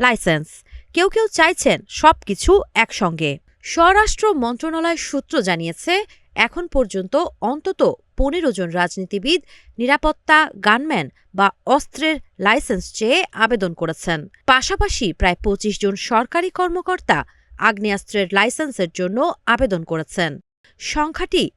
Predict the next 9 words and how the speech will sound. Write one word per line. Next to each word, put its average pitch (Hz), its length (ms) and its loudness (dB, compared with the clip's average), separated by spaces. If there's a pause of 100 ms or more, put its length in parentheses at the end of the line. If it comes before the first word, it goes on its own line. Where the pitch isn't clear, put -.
(160)
দিন 262 240 -4
দিন 202 180 0
বাড়ছে। 156 380 -6 (540)
এমনকি 185 460 0 (180)
অনেকে 311 340 -6 (120)
আবেদন 254 400 -2
প্রক্রিয়া 294 460 -4 (140)
সম্পর্কে 247 480 -2 (360)
খোঁজ 294 240 -2